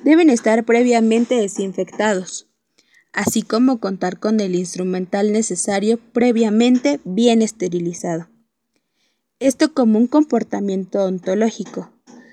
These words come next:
Sin embargo, nuestra tarea no termina aquí, pues debemos considerar nuestra postura ante nuestros pacientes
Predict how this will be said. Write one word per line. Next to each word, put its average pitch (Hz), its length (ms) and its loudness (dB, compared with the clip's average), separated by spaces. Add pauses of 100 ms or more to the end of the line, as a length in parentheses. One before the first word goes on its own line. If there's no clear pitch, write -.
(160)
Sin 240 240 2
embargo, 262 360 6
nuestra 254 440 2
tarea 196 420 2
no 240 280 4
termina 233 520 4
aquí, 208 380 -10 (680)
pues 226 180 6
debemos 240 460 6
considerar 196 880 0 (340)
nuestra 214 520 2
postura 226 580 2
ante 214 300 0
nuestros 233 500 2
pacientes 214 800 -2